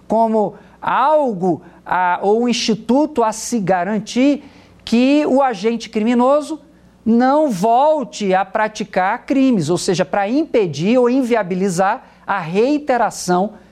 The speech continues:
criminosa. Parte da doutrina, então, defende que a garantia da ordem pública seja compreendida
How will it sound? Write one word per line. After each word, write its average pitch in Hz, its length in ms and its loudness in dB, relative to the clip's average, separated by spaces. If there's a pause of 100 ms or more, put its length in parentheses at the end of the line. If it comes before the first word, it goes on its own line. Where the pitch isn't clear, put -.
(120)
criminosa. 233 760 0 (1500)
Parte 202 320 -4
da 190 160 2
doutrina, 185 460 -2
então, 226 320 0
defende 214 680 0
que 190 300 0
a 175 140 -4
garantia 208 680 0
da 214 180 2
ordem 190 320 0
pública 233 460 0
seja 226 380 -2
compreendida 196 800 0